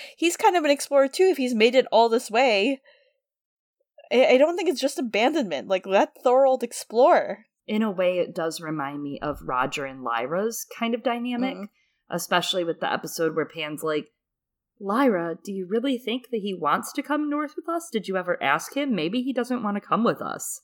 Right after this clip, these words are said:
Speaker 1: Yeah.
Speaker 2: Um, I wonder if it's, like, an opposite situation to
Speaker 1: Uh.
Speaker 2: that. Like, Asriel would never ask, ever, but it would be the opposite problem.
Speaker 1: That Thorold wants to go?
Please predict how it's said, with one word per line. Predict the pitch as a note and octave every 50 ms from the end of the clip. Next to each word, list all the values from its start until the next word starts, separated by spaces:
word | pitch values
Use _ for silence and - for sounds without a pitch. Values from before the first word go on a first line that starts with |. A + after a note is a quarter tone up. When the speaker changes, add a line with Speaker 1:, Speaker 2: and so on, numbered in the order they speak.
| _ _
Speaker 1:
Yeah. | A#3 A#3 A#3+ A#3 A#3 A3+ A3+ A3+ A3+ A3+ A3+ _ _ _ _ _ _ _ _ _ _ _ _ -
Speaker 2:
Um, | D#3+ E3 E3 D#3 D#3 D3+ D3+ D3+
I | - E3+ F3
wonder | E3+ F3+ F#3 F#3 E3+ F3
if | E3+ -
it's, | F3 E3 -
like, | - D3+ C#3 -
an | D#3 -
opposite | - C3+ C#3+ D#3+ - F3 - - A3 -
situation | - - G#3+ G3+ - A3 A3 G#3+ A3 G3 G3+ G3+ A3+
to | G#3+
Speaker 1:
Uh. |
Speaker 2:
that. | A3+ A3+ A#3 A#3 - E3+
Like, | D#3+ - -
Asriel | - E3+ F3+ F3+ F3+ G3 G#3 G3+ F#3+ F3 D#3
would | C#3+ E3+ G3+ G3 F3
never | E3 D3 C3+ C#3 C3+ -
ask, | - B2+ A#2+ B2 B2 - - -
ever, | - F3 D#3+ D3+ C#3+ C3+ C3 C3+ -
but | D3+ D3 C#3+ C3+ - - _
it | - D#3+
would | B2 C#3+ D3
be | D#3+ D#3
the | - -
opposite | - D3+ E3 F3 - C3 - D3 - -
problem. | - C3 A#2+ A#2 - B2 B2 B2 C3 C3 _ _ _ _
Speaker 1:
That | A3 G#3+ G3 F3+ - - -
Thorold | - G#3 G3 G3 F#3+ F#3+ F#3+ F#3
wants | F3 E3 E3+ F#3 - -
to | G#3
go? | G3 G#3 G#3+ A#3 A#3+